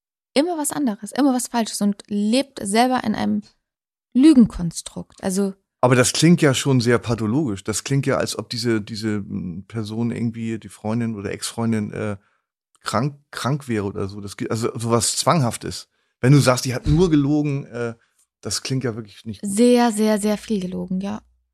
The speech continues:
Speaker 1: Und auch mich oft angelogen. Und das tut schon weh.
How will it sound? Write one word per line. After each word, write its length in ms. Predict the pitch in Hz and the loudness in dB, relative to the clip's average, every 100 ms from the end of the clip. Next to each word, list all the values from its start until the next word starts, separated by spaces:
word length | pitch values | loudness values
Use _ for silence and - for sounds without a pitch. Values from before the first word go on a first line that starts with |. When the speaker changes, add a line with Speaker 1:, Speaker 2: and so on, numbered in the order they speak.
| _ _ 202 | _ _ -6
Speaker 1:
Und 160 | 202 | -6
auch 120 | - 208 | -4 -2
mich 220 | 208 - | -2 -4
oft 220 | 175 - | -10 -8
angelogen. 600 | 175 180 - 180 180 190 - _ _ _ _ _ _ _ _ _ - | -8 -8 -8 -12 -10 -12 -12 _ _ _ _ _ _ _ _ _ -6
Und 120 | 214 | -2
das 140 | 226 - | -2 -4
tut 200 | 277 - | -10 -4
schon 240 | 285 254 | 2 2
weh. 200 | 226 156 | 2 -4